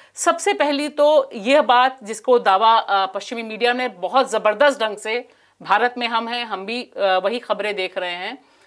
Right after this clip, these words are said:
अ, कि रूस पीछे हट रहा है, बहुत बड़े पैमाने पे उसे नुकसान हुआ है, इतनी ज़मीन वापस ले ली गई है,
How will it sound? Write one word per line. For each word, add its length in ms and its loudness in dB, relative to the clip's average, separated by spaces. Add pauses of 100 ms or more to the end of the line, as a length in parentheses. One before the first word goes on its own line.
(460)
अ, 240 4
कि 120 2
रूस 240 0
पीछे 300 0
हट 200 2
रहा 260 4
है, 60 4
बहुत 260 0
बड़े 220 2
पैमाने 440 -2
पे 100 -6
उसे 200 -4
नुकसान 480 -2
हुआ 280 0
है, 260 0
इतनी 360 -2
ज़मीन 440 -4
वापस 380 2
ले 100 -2
ली 160 -6
गई 240 -4
है, 320 -4